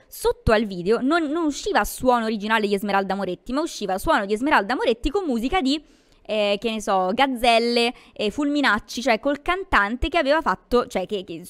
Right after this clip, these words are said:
del quale era stata inserita la canzone. E questa cosa è importante perché,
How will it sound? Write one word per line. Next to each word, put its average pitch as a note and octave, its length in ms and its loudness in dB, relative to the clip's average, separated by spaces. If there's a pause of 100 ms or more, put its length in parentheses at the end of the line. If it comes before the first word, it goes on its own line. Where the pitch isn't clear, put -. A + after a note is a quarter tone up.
(200)
del B3 280 -4
quale B3+ 180 2
era A3+ 100 0
stata G#3+ 220 -6
inserita G#3 400 -2
la G3 80 2
canzone. F3+ 500 -8 (360)
E - 80 -6
questa B4+ 240 -4
cosa D4 180 0
è - 20 -2
importante G3+ 680 -2
perché, A#3+ 400 -2